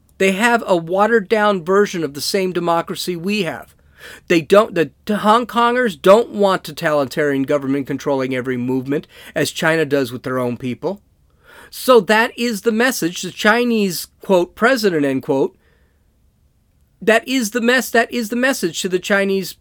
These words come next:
president, and not necessarily to the leftist press in this country. But later, Xi, Xi, Xi, President Xi, or Dictator Xi, whatever you wanna call him, received another message from Trump.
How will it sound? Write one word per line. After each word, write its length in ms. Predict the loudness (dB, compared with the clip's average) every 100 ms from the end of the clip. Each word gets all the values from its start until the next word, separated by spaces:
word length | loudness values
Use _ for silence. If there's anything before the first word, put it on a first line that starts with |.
| _
president, 500 | 0 2 2 -4 -8 -8 -4
and 240 | -2 0
not 240 | 0 0
necessarily 760 | -2 -4 -4 -4 0 2 2 -2
to 120 | -4
the 80 | -6
leftist 640 | -2 -2 -2 -6 -8 -10 -8
press 540 | -2 -2 -2 -8 -10 _ _ _
in 260 | -4 -4 -2
this 300 | -2 -2 -6
country. 600 | -6 -4 -4 -6 -14 _ _ _ _ _ _ _ _ _ _ _ _ _ _ _ -20 _ 0
But 160 | 2
later, 580 | 4 4 8 8 8 4 -6
Xi, 420 | -2 -2 -2 -8 _
Xi, 180 | -4 0 0 -2 -6
Xi, 480 | -2 -2 0 -2
President 480 | 0 0 2 0 -4
Xi, 340 | -2 -2 2 2
or 200 | 2 0
Dictator 540 | -2 -2 0 0 0
Xi, 240 | -2 -2
whatever 280 | 0 0 0
you 80 | 0
wanna 160 | 0 -2
call 340 | 0 2 2
him, 160 | 2 -4 _ _ _ _ _ _ _ _ _ _
received 460 | -2 0 -2 0 0
another 600 | 2 2 2 2 2 4
message 480 | 6 4 2 -4
from 240 | -2 -2 -2
Trump. 480 | -2 -4 -4 -8